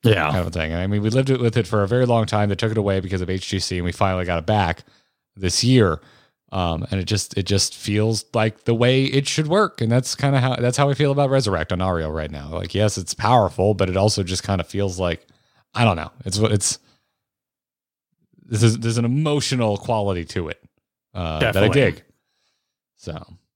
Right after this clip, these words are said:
Speaker 1: I mean, while we're talking about that sort of thing, we can also think about, you know, things like Bloodlust.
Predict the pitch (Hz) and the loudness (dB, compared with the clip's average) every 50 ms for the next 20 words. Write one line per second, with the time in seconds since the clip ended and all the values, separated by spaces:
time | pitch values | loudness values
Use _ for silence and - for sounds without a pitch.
0 | _ _ _ _ _ _ _ _ _ _ _ _ _ _ _ - 110 107 101 101 | _ _ _ _ _ _ _ _ _ _ _ _ _ _ _ -4 0 2 2 4
1 | 107 117 123 113 110 107 131 117 104 110 95 98 98 95 135 156 - - - 117 | 4 4 4 4 4 4 4 2 2 2 2 2 2 2 0 0 0 2 0 0
2 | 95 90 85 104 101 101 104 113 - - 110 104 95 - 110 95 95 101 95 - | 2 2 0 0 0 2 2 2 4 4 2 2 2 0 0 0 0 0 0 0
3 | - 101 92 - - 110 101 95 90 92 90 90 92 92 95 95 95 80 80 78 | 0 0 0 0 0 0 0 2 2 2 2 0 0 0 2 2 0 0 0 -2
4 | - 107 104 95 90 95 92 87 85 98 120 170 160 143 117 104 80 67 - - | 0 2 2 4 4 2 2 0 0 2 2 4 4 4 4 4 2 0 -2 -4
5 | - - - | -6 -10 -12